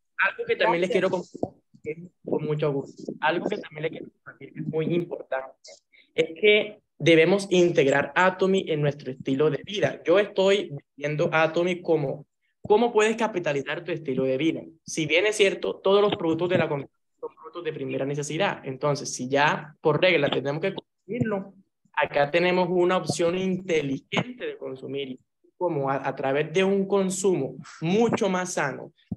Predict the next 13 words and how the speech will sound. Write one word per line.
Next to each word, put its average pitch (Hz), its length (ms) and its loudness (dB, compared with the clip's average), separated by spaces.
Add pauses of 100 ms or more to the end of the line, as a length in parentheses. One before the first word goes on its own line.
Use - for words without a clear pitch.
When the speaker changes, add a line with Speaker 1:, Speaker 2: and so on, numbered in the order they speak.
(140)
Speaker 1:
mucha 196 240 -4
más 180 200 -4
calidad, 147 580 2
de 143 120 6
un 175 200 -4
precio 185 480 0
absoluto 151 640 -2
que 135 100 0
nos 131 140 -14
va 147 360 -2 (220)
a 156 140 2
hacer, 156 420 -8
digamos, 160 560 0